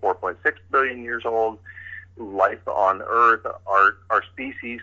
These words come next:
for example, is about three hundred thousand years old. No matter what we compare our individual lives to,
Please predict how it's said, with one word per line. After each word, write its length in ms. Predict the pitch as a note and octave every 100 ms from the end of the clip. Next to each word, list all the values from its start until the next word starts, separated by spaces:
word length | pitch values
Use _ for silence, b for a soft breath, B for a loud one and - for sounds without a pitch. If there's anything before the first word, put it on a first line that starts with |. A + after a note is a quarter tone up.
| -
for 120 | A2
example, 400 | G#2+ G#2+ G#2 G#2
is 20 | F#2+
about 200 | F2+ -
three 180 | - F#2
hundred 340 | F#2+ F2+ E2+
thousand 460 | F#2 G2 A#2 A#2+ A#2
years 200 | A2 G#2+
old. 240 | G2+ G2+ G2+ - -
No 100 | A2+
matter 240 | A#2 D#3+ E3+
what 280 | C3+ D#3 C#3
we 60 | A#2
compare 480 | - - - B2+ A#2+
our 260 | - G2 -
individual 600 | B2+ B2 - G#2+ G2 F2+
lives 380 | E2+ F2+ F#2+ F#2 - -
to, 160 | D#2+